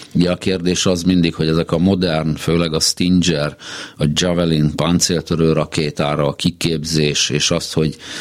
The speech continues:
ugye úgy tudják használni a katonák, hogy készségszinten háborúban, mert nyilván más egy lőtéren végrehajtani vele egy lőgyakorlatot,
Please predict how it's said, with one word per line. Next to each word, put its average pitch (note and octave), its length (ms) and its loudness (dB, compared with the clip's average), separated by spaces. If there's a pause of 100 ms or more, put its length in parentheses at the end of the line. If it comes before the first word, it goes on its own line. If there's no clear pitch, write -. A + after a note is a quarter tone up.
(340)
ugye E2 220 2
úgy F2 160 0
tudják E2 400 2
használni D#2+ 540 2
a D#2 80 0
katonák, D#2 500 2
hogy D#2+ 220 -2
készségszinten D#2 1120 0
háborúban, E2+ 680 2
mert E2 260 4
nyilván E2 280 4
más E2+ 300 2
egy E2 100 0
lőtéren E2 680 2
végrehajtani D#2+ 600 2
vele D#2 200 2
egy D#2 140 2
lőgyakorlatot, F2+ 960 2